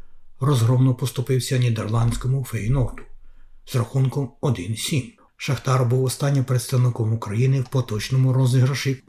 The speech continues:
Єврокубка. Про курси обміну валют. Як інформує Резервний банк Австралії, станом на сьогодні,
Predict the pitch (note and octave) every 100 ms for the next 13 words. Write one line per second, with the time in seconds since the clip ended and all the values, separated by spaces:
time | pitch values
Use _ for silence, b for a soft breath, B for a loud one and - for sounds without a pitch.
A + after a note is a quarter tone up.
0 | - A2 G2+ B2 - A#2+ - - - _
1 | _ _ _ - C#3+ C3 D3 C#3+ C3+ G#2+
2 | G2 A#2+ D3 C#3 - B B B _ B2+
3 | C3 D3 B2 B2 A2+ A#2 A2+ B2+ C3 A#2
4 | A2+ A2+ A2 D3 B2+ F2+ - B2+ A#2 G#2+
5 | - A#2 C3+ F#2 -